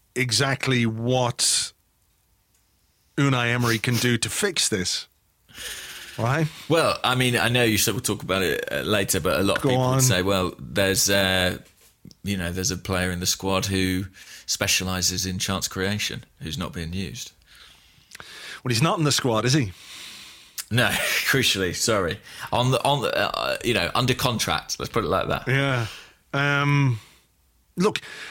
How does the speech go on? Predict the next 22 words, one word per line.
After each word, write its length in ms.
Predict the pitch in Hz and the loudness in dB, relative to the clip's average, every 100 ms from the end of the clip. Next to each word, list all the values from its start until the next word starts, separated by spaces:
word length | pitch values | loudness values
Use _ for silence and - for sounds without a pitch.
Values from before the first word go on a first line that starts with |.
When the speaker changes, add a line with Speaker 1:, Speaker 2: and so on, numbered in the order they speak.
| - _ - _ _ _ - | -18 _ -20 _ _ _ -8
Speaker 1:
you 220 | 180 196 | 0 2
can 160 | 190 202 | 2 2
leave 140 | 180 | 4
Mesut 300 | 160 147 151 | 4 2 2
Ozil 400 | 139 135 131 120 | 2 2 2 2
out 220 | 117 120 - _ _ - | 2 -2 -6 _ _ -4
and 560 | 131 120 120 120 127 - - | 0 2 2 2 0 -6 -4
face 280 | 151 151 | 0 2
criticism 560 | - 156 147 143 123 127 | 2 0 2 2 2 0
for 120 | 123 | 0
doing 340 | 120 123 120 117 | 2 2 4 2
that, 280 | 113 117 | 0 0
but 80 | 143 | 0
if 100 | 147 | 2
you 100 | 156 | 4
win 140 | 160 175 | 4 4
a 60 | |
game, 500 | 143 170 120 107 101 - _ _ _ _ - | 2 2 2 0 -4 -10 _ _ _ _ -4
your 100 | 120 | -2
decision 400 | 113 151 127 113 | 2 2 2 2
is 120 | - | 2
justified. 720 | 143 123 123 - 104 95 | 0 0 -2 0 0 -2